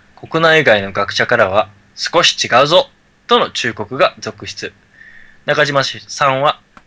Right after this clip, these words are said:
一般にゲソと呼ばれる腕の部分を上にした図案に作り直した。中島さんは、当初の図案は、日本の一般的なイカのデザインを意識したと解説、説明。その上で、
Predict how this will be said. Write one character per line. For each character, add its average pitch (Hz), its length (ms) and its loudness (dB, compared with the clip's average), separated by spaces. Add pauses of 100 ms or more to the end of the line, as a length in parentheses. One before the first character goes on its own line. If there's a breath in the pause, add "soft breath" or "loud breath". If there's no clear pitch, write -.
一 127 140 -10 (120)
般 190 220 2
に 180 180 -10 (340)
ゲ 170 140 0
ソ 262 140 0
と 180 160 -2
呼 151 120 0
ば 135 140 2
れ 123 100 0
る 113 240 -4
腕 131 280 0
の 208 160 0
部 202 140 0
分 165 220 0
を 175 200 0
上 151 260 2
に 180 140 -2
し - 200 -4
た 165 240 0
図 117 200 -4
案 120 140 0
に 117 180 -6
作 - 180 -4
り 113 100 -4
直 104 160 -6
し - 100 -8
た。 - 100 -10 (920)
中 143 220 2
島 139 140 0
さ 135 140 2
ん 131 60 0
は、 151 200 2 (440 loud breath)
当 247 120 2
初 254 140 2
の 196 80 0
図 156 120 0
案 127 180 2
は、 104 160 -4 (280)
日 143 80 -4
本 190 300 -2
の 131 100 0
一 120 120 -4 (160)
般 180 220 2
的 170 320 -4
な 165 260 2 (140)
イ 131 120 -8
カ 147 140 4
の 143 140 -2
デ 131 160 0
ザ 147 180 2
イ 127 120 -4
ン 107 100 -10
を 123 160 -6
意 131 60 -8
識 - 220 -6
し - 100 -6
た - 160 -10 (260)
と - 240 -2
解 113 180 0
説、 - 200 -16 (100)
説 - 260 -6
明。 98 140 -14 (600 soft breath)
そ - 120 -4
の 170 140 2
上 160 100 4
で、 165 220 0